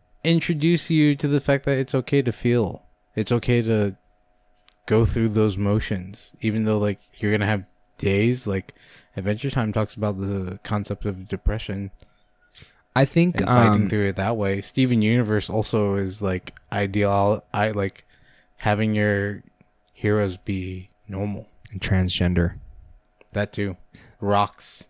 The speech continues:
Speaker 2: What
Speaker 1: Lesbian rocks.
Speaker 2: <laughs> What I was gonna say
Speaker 1: <laughs>
Speaker 2: is, uh, no, I'm not saying that this movie they couldn't introduce deep concepts because I think they did,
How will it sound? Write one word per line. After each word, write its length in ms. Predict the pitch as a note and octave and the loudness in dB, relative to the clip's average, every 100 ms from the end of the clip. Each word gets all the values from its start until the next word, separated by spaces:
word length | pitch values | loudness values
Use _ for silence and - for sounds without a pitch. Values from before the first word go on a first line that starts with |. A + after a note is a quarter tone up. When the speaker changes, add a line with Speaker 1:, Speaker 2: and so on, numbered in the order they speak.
| _ | _
Speaker 2:
What 220 | C3 C#3+ | 2 2
Speaker 1:
Lesbian 460 | G2+ G#2 G2+ G#2 G2+ | 2 0 0 -2 0
rocks. 380 | G2+ G2+ - - C3+ | 0 0 2 4 6
Speaker 2:
<laughs> 60 | - | 4
What 180 | C3 C#3 | 4 6
I 80 | C#3 | 6
was 100 | C#3+ | 6
gonna 240 | - E3+ | 6 8
say 300 | G#3 D#3+ C#3 | 8 8 8
Speaker 1:
<laughs> 100 | B2+ | 8
Speaker 2:
is, 200 | A#2 G#2+ | 6 4
uh, 400 | A#2 G#2+ F#2+ E2+ - _ _ - - - - | 2 4 2 2 0 _ _ -20 -20 -8 0
no, 360 | F3 F3 C#3 - - - - _ _ _ _ _ _ | 4 4 2 -2 -14 -16 -20 _ _ _ _ _ _
I'm 180 | C3+ D#3+ | 2 4
not 240 | F3+ F3+ D#3 | 6 4 4
saying 500 | - C#3+ C#3+ C#3 B2 | 4 6 4 4 4
that 340 | A2+ A2 G#2 - | 4 4 2 2
this 240 | A#2 A2+ | 0 2
movie 280 | A2 G#2+ G#2 | 2 2 2
they 160 | G2 | 2
couldn't 400 | - A2 G2+ F#2+ - | 2 2 2 0 -4
introduce 460 | G2 - F#2 F2+ - | -4 0 2 2 0
deep 240 | G#2+ A2 | -2 -2
concepts 500 | - A2+ A2 B2 - | -2 0 0 -2 -4
because 260 | - A2+ A2 | -2 0 2
I 60 | G#2+ | 2
think 240 | A2+ G#2+ | 0 0
they 120 | G2+ | 0
did, 360 | F#2 G2+ G2 | 2 2 2